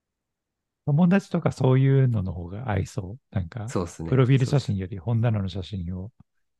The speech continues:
Speaker 2: そうっす。うん。
Speaker 1: 載せた方が合いそうですね。うん。
Speaker 2: なんか、あ-、ありそうな気もしますけど、そういうサービス。
Speaker 1: 確かに。うん。
Speaker 2: はい。感じですかね、
Speaker 1: はい。
Speaker 2: 今週は。
Speaker 1: こ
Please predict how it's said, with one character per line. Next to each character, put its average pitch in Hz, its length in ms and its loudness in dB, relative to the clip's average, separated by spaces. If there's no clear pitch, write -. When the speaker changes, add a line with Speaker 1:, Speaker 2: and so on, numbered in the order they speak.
Speaker 2:
そ 98 60 -6
う 87 40 -6
っ - 20 -6
す。 82 40 -8
う - 40 -10
ん。 - 20 -12
Speaker 1:
載 110 120 -16
せ - 160 -12
た 127 100 -6
方 87 140 -8
が 85 180 -16
合 101 120 -8
い 82 60 -12
そ - 200 -16
う - 20 -18
で 95 160 -18
す - 160 -20
ね。 95 60 -8
う - 60 -14
ん。 - 20 -8
Speaker 2:
な 82 80 -10
ん - 20 -12
か、 - 240 -16
あ-、 92 220 -14
あ 92 60 -8
り 90 100 -4
そ 85 180 -8
う 76 60 -8
な 76 100 -10
気 80 140 -16
も 78 100 -10
し - 160 -16
ま 82 80 -14
す - 100 -20
け - 120 -18
ど、 - 80 -20
そ - 160 -18
う - 40 -12
い - 60 -12
う 92 60 -16
サ - 80 -20
ー 113 80 4
ビ 92 80 -2
ス。 - 220 -8
Speaker 1:
確 - 0 -
か 95 120 -8
に。 87 220 -10
う 101 40 -6
ん。 85 320 -8
Speaker 2:
は - 180 -12
い。 - 160 -16
感 87 80 -8
じ 85 80 -10
で 90 80 -8
す - 80 -14
か 76 140 -14
ね、 131 440 -6
Speaker 1:
は 113 200 4
い。 - 20 4
Speaker 2:
今 104 40 2
週 87 200 -8
は。 82 200 -12
Speaker 1:
こ - 60 -20